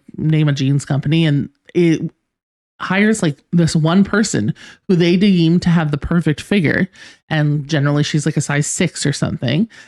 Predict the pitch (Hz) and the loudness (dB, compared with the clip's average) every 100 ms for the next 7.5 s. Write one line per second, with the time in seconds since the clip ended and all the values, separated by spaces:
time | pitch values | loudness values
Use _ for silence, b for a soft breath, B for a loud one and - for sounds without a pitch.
0 | B - 180 160 156 147 - 165 165 214 | B -4 0 2 2 0 0 0 2 2
1 | - 208 220 185 147 147 151 170 - 175 | 0 -4 0 0 0 2 2 0 0 -2
2 | 147 139 - 151 139 151 151 - 240 220 | 0 -2 -2 -2 0 0 -2 0 -2 -2
3 | 180 135 127 - 147 - 147 156 139 135 | -2 0 0 0 0 0 -2 -4 -4 -6
4 | - 156 165 208 180 _ _ _ 156 160 | -4 -2 0 0 -2 _ _ _ -2 -2
5 | - 165 170 165 160 - 175 - 156 151 | 0 2 2 2 0 0 -2 0 0 0
6 | - _ - 147 139 - 139 135 147 147 | -4 _ -6 -2 -2 -2 -2 0 -2 -2
7 | 160 - 160 151 | -2 0 2 2